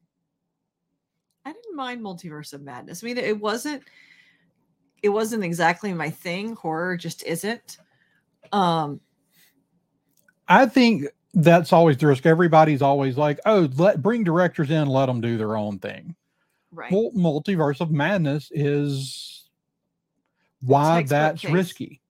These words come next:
Speaker 1: Mm-hmm.
Speaker 2: You know, because you brought, and, and they did have, they did pull some things out, but you brought Sam Raimi in and you very much let him make a Sam Raimi movie.
Speaker 1: I am way more of a Sam Raimi movie than even Spider-Man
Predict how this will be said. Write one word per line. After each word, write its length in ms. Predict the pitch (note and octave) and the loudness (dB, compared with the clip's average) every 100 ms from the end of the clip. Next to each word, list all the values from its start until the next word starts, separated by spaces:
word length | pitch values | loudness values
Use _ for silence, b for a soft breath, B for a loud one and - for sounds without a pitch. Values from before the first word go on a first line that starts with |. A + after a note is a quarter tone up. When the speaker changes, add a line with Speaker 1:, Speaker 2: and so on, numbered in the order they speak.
| _ | _
Speaker 1:
Mm-hmm. 200 | F3+ G3+ C#4 _ _ _ _ _ _ _ _ _ _ _ - | -20 -20 -20 _ _ _ _ _ _ _ _ _ _ _ -4
Speaker 2:
You 100 | D#3 | -2
know, 160 | C#3+ | 0
because 320 | D#3+ E3+ D#3+ C3+ | -2 -2 -2 0
you 140 | D#3+ | -2
brought, 520 | B2 B2 B2+ D3+ D3+ | 0 2 4 4 4
and, 140 | F3 F3 | 0 2
and 160 | D#3 | 2
they 80 | E3+ | 0
did 300 | C#3 E3+ C4 | 0 0 2
have, 180 | D#3+ D3+ | 0 0
they 140 | D3+ | -2
did 240 | C#3+ A#3 E3+ | -2 -4 -2
pull 240 | D#3+ F#3+ | -2 -2
some 320 | - D3 D3+ | -2 -4 -4
things 280 | B2+ G2+ G2 | -6 -10 -6
out, 300 | A#2 A2 - - b b b _ | -6 -6 -10 -16 b b b _
but 220 | F3+ F3 | -2 0
you 100 | G#3+ | -2
brought 340 | E3 C#3 G#3+ | 2 2 2
Sam 300 | E3+ F3 E3 | -2 -2 0
Raimi 440 | F#3 F#3 G3+ A3+ C#3+ | 0 0 0 0 -2
in 120 | C#3+ | -2
and 140 | F#3 | -2
you 200 | F#3 F#3 B2+ _ - | -2 -4 -6 _ -8
very 240 | D3+ E3+ | -4 -2
much 320 | D3+ F3+ E3 | -2 -4 -4
let 220 | D3+ D#3 | -4 -4
him 180 | C#3+ D#3+ | -2 -4
make 200 | C#3 C3+ | -4 -6
a 60 | D#3 | -8
Sam 300 | - B2+ C3 | -8 -8 -6
Raimi 340 | B2+ C3+ C#3+ | -6 -4 -4
movie. 440 | C#3 F#3+ F3+ E3+ _ _ _ b b b - | -4 -4 -8 -16 _ _ _ b b b -8
Speaker 1:
I 100 | A3+ | -6
am 160 | A3 | -4
way 180 | G#3+ B3 | -6 -6
more 180 | E4 B3+ | -6 -8
of 140 | G#3 | -8
a 40 | F3 | -10
Sam 380 | - G3 F3 E3 | -12 -10 -10 -8
Raimi 340 | F3 F3+ E3+ | -10 -8 -8
movie 300 | E3 E3 D#3 | -10 -12 -12
than 120 | D3+ | -12
even 240 | E3+ D#3+ - | -14 -16 -18
Spider-Man 560 | - A3+ C#4 D3+ B2 | -14 -12 -12 -14 -18